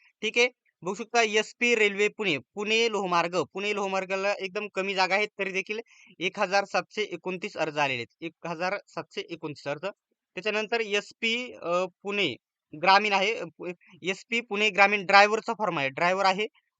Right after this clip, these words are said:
तर एक हजार सातशे तेहतीस. ठीक आहे, ड्रायव्हरचे इथे कमी आहेत. अ, कमी म्हणता येणार नाही, कारण जागाच कमी आहेत मुळात. ठीक आहे. अ, आपल्याकडे पुढे डिटेल्स, ठीक आहे.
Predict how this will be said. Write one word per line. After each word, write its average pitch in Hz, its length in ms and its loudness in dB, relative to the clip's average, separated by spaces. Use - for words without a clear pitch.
तर 214 140 0
एक 185 160 -6
हजार 202 240 2
सातशे 208 420 -2
तेहतीस. 165 520 -6
ठीक 208 160 -4
आहे, - 400 -6
ड्रायव्हरचे 170 440 -2
इथे 170 140 -6
कमी 170 260 -6
आहेत. 190 160 -4
अ, 143 120 -8
कमी 185 180 -2
म्हणता 202 280 -2
येणार 202 240 0
नाही, 202 180 -4
कारण 196 280 -4
जागाच 185 380 2
कमी 190 200 -2
आहेत 180 180 -2
मुळात. 170 320 -4
ठीक 190 160 -8
आहे. 220 100 -4
अ, 143 40 -8
आपल्याकडे 165 680 -4
पुढे 190 280 -4
डिटेल्स, 185 500 -8
ठीक 175 240 -10
आहे. 113 80 -8